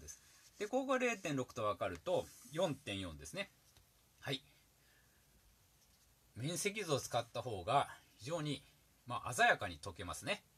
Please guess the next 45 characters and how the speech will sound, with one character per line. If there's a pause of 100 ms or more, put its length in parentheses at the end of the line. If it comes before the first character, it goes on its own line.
え
ー、
解
け
る
の
で、 (560)
ま
あ、
面
積
図
も
便
利 (440)
な
ん (140)
で
す
が、 (480)
あ
の
ー、 (720)
ま
あ、 (160)
え
っ
と、 (1080)
方
程
式
の
方
が、 (200)
え
ー、
潰
し
が
効 (140)
く
と
い
う
か、